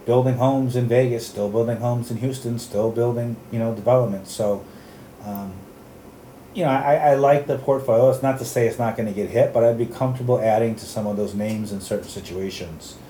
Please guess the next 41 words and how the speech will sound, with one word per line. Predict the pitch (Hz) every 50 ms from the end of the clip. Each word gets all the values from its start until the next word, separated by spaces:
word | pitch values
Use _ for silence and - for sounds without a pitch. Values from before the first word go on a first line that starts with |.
| - - - - - - - - - -
um, | 95 95 92 90 87 87
versus | - 113 113 107 - - 110 101
jumping | - - 117 110 104 - 110 107 107
in, | 110 110 107 107 107 104
in | 104 104 104 101
a, | 101 101 98 98 95 92 - - - - - - - - - - -
an | - 98 101 98
apparel | 98 - - 113 113 113 113 110 104
retailer | 104 104 101 98 - 113 104 104 104 104 101
or | 98 98 98 98
a, | 98 95 95 92 92 92 98 107
a |
restaurant | 104 113 117 117 - - 110 101 98 -
company | 110 104 98 - 104 101
right | 101 101 101 98 95
now | 95 98 101 101 95
that, | 92 98 95 95 95 - - - - - - - - - -
you | 95 101
know, |
I'm | 107 113 120
not | 123 117 104
sure | - - - 120 117 117 113
really | 92 92 101 110 113 117 123 131
is | 127 117 -
gonna | - 120 117 113
be | - 120 107 104
open | - - - - 92 85 - - - - - - - - - - - - - - - -
in | 98 95 92
July | 92 101 98 98 95 92 90
or | 90 95
August, | 92 90 85 80 90 - - -
and | 95 95 95
we'll | 98 98
have | 107 113 -
to | - 95
see | - - 107
what | 98 87
happens | - 98 98 95 - 85
from | - - 90 85
then. | 90 87 85 80
So, | 76 - - - 78 -